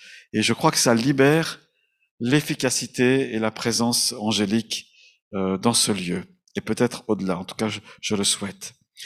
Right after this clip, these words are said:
Se mettre en accord, il est dit, « Là où deux ou trois sont rassemblés en mon nom, je suis au milieu d'eux. » Donc, deux plus un, Jésus,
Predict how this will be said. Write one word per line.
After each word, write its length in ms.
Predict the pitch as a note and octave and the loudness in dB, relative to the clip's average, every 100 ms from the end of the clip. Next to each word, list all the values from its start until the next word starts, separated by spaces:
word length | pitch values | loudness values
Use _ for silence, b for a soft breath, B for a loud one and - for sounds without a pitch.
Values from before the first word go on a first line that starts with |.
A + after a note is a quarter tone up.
| B B B | B B B
Se 160 | - D3+ | 2 6
mettre 320 | F3+ F3 - | 6 4 2
en 180 | C3 C3 | 4 6
accord, 520 | D3 D3 D#3 F3 G3+ - | 4 4 6 6 4 0
il 140 | C3 | 0
est 80 | B2+ | 2
dit, « 240 | A#2 F#3 G3+ B B B | 2 -2 -4 B B B
Là 240 | A2+ E3 | 2 4
où 80 | F3 | 4
deux 140 | D3 D3+ | 4 2
ou 80 | |
trois 240 | D3 C#3 C3+ | 2 0 0
sont 180 | - A#2+ | 0 -2
rassemblés 720 | C#3+ - C#3 B2+ B2 A#2+ - | 0 0 -2 0 0 0 -4
en 180 | G#2 G2+ | -4 -2
mon 240 | A2+ A2+ | 0 2
nom, 540 | A2 C3+ G#3 B3+ - _ _ _ _ - | 4 4 4 0 -12 _ _ _ _ -6
je 180 | C3+ | -2
suis 680 | D3 - C3+ D3+ F#3 - _ _ G2+ | 0 0 2 2 0 -4 _ _ 0
au 100 | G#2 | 2
milieu 400 | A2 G#2+ G#2+ F#2 | 2 0 -2 -4
d'eux. » 260 | F2 E2 - _ B B B B B _ | -4 -6 -10 _ B B B B B _
Donc, 380 | A2+ A2+ - - - _ | 0 0 0 -12 -16 _
deux 520 | G2+ G2 D3 D#3 C3+ A#2+ - _ _ _ _ _ _ _ - | -8 4 8 8 6 0 -16 _ _ _ _ _ _ _ -6
plus 320 | A2 - - A#2 | 0 0 2 2
un, 360 | D3 A#3 C#4+ - _ _ | 2 2 -4 -10 _ _
Jésus, 680 | F#2 G#2+ A2 A#2 F3 B3+ | -6 -2 0 2 0 -4